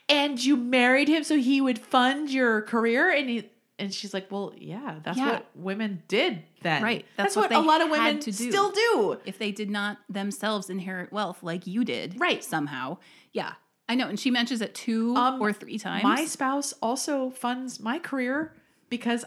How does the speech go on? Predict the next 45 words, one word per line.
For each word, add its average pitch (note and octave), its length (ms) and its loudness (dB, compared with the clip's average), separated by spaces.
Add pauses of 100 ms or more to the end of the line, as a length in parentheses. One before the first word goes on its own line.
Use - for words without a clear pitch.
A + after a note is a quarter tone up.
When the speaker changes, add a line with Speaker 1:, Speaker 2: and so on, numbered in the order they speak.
Speaker 1:
I A#3 140 0
would B3+ 220 -4
not, A#3 240 0 (120)
we B3 160 0
would C4+ 180 -2
not C4 240 -4
be B3 120 -2
able A#3+ 180 -2
to A#3+ 140 -4
live A3+ 280 0
in A3 240 -6
the G#3+ 80 -2
house G#3+ 260 -4
we A3 80 -8
live A3 160 -4
in G#3 120 -6
with G3+ 160 -8
the G3+ 80 -8
lifestyle G3 420 -4
we G3 120 -6
live F#3+ 340 -4
with F#3+ 280 -6
just F3+ 280 -4
my E3 160 -4
career. D3 380 -8 (240)
It's G3 180 -6
not F#3 220 -4
possible." D#3+ 580 -12 (100)
Speaker 2:
Right. F#3 360 -10
Speaker 1:
And G3 100 -2
I F#3 320 -2 (520)
actually F#3+ 380 -2
make F3 220 -4
a F3+ 60 -4
living F3 320 -4
from D#3 320 -6
my D3+ 180 -6
work D#3 380 -6
as C#3+ 120 -8
an D#3+ 80 -12
artist, D3 440 -6
and C#3+ 340 -10
not D3 200 -8
every D#3 280 -6
artist C#3+ 440 -8